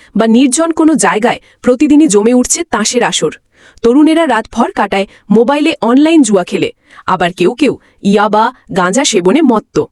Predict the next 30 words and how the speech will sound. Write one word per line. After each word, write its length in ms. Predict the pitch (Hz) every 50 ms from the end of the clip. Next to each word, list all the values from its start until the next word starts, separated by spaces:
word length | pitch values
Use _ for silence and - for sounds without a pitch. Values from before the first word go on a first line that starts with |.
| _ _ _ _ _ _ _ _ _ _ -
এইসব 360 | - 262 294 320 - 370 330
নেশা 380 | 269 226 190 196 - - 285 -
শুধু 220 | - - 262 330 - -
একজনকে 480 | 180 190 196 202 247 277 285 294 339
শেষ 220 | - 339 339 - -
করছে 280 | - 339 - - 320
না, 180 | 311 233 - - _ _ - - - - -
এক 180 | - 226 240
একটা 240 | 320 320 - - 370
পরিবারকে 640 | - - 202 190 214 220 269 320 359 - - 190 - - _ _ -
ধ্বংসের 500 | 185 180 220 254 294 311 - 349 370 359
পথে 240 | - - 185 - 247
ঠেলে 220 | - - 190 160
দিচ্ছে। 360 | 151 311 - - - - - - _ _ _ _ _ - - -
যেখানে 340 | - 202 196 - 220 202 202
এক 180 | 185 180 196 -
সময় 300 | - 214 196 208 214 233
ছিল 240 | 240 - 240 262 285
পড়ালেখা 560 | - 196 160 175 185 214 240 - - 269 294 - - - _
আর 140 | - - 277
স্বপ্নের 480 | 277 - - 254 262 - - 330 349 339
কথা, 320 | - 165 151 - - - - _ _ _ _ - - - - -
সেখানে 480 | - - 247 233 - 269 302 330 359 -
এখন 220 | - 214 - 285 262
অভিভাবকের 640 | - 185 196 226 240 240 254 254 277 262 - 285 285
চোখে 400 | - - 208 - - 269 247 - _ _ _
শুধু 300 | - - 254 233 254 294 -
অশ্রু 440 | 196 214 269 - - - 330 330 359 - _ _
আর 140 | - 233 247 226
হতাশা। 500 | - 220 233 - 247 240 - - -